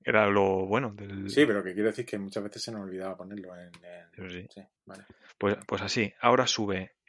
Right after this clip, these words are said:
Speaker 1: si baja, y, y, y mira, si me hace, si me lo bajan varios tracks, igual me pienso,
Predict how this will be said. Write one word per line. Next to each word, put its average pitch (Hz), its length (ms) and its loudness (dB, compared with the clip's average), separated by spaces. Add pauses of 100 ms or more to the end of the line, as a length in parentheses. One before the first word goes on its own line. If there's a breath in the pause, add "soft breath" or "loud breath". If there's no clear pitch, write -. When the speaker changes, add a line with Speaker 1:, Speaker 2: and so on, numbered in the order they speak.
(100)
Speaker 1:
si 101 300 0
baja, 123 440 2 (280)
y, 113 220 -4
y, 113 240 -4
y 104 40 -8
mira, 113 320 0
si - 160 -4
me 113 140 4
hace, 143 480 6
si - 120 -2
me 113 80 2
lo 110 80 6
bajan 135 280 2
varios 127 280 6
tracks, - 400 2 (1500)
igual 123 320 8
me 156 100 4
pienso, 196 500 2